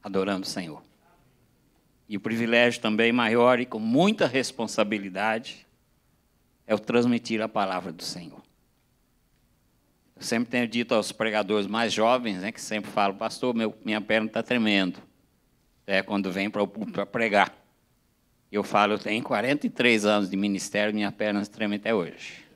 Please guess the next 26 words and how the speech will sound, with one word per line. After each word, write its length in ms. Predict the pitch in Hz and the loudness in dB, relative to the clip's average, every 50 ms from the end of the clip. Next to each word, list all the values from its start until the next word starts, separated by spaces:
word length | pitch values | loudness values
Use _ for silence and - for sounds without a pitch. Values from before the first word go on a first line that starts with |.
| - - _ _ _ _ _ _ _ _ _ - | -20 -20 _ _ _ _ _ _ _ _ _ -4
Então 140 | 104 104 107 | 0 0 2
não 140 | 110 107 | 2 2
tem 180 | - 123 127 135 | 2 4 4 4
problema 340 | 139 135 127 123 123 123 123 | 4 2 4 4 4 2 2
tremer 300 | - 120 123 117 117 113 | 0 0 0 2 2 2
a 80 | 110 | 2
perna, 340 | - - 92 82 - - 85 | 0 0 -2 -2 -2 -4 -6
né? 200 | 90 107 123 127 - - _ _ _ _ _ _ _ _ - | -2 -2 -2 -4 -4 -10 _ _ _ _ _ _ _ _ -2
Isso 140 | 113 113 | 0 0
significa 520 | - 127 120 120 120 117 - - 127 127 - | 2 2 4 4 4 2 4 4 2 4 6
que 60 | 127 | 6
a 80 | 120 107 | 6 6
gente 380 | 117 117 110 117 - - 123 | 6 4 4 4 2 0 -2
está 300 | 110 101 - - 107 98 | -2 -2 -2 -2 -2 -2
preocupado 840 | - - 139 156 160 151 - - - 113 104 101 107 110 131 160 180 - - - _ _ _ _ _ _ _ _ _ _ _ _ _ _ _ _ _ - | 0 4 4 4 4 2 0 2 4 6 8 8 6 6 4 2 2 0 -6 -18 _ _ _ _ _ _ _ _ _ _ _ _ _ _ _ _ _ -6
em 80 | 107 | -4
transmitir 640 | 101 - - 120 123 120 117 117 110 - - 113 113 | 0 4 6 6 6 6 6 2 2 2 2 2 2
a 60 | 117 | 4
palavra 400 | - 110 98 101 104 98 107 110 | 4 4 6 6 6 4 4 2
com 340 | - - - - 196 220 220 | -2 0 2 4 4 4 4
fidelidade 720 | - - - 143 143 131 123 117 101 104 104 107 92 - - | 4 2 2 2 2 2 2 2 2 2 2 0 0 0 0
para 160 | 113 127 131 | 2 2 2
o 60 | 127 | 0
povo 260 | - - 113 117 120 | 0 0 0 0 0
de 120 | 120 - 127 | -4 -8 -6
Deus. 840 | 120 - - - - - - - - - - - - - - | -6 -6 -6 -8 -10 -16 -16 -14 -12 -12 -12 -12 -14 -16 -18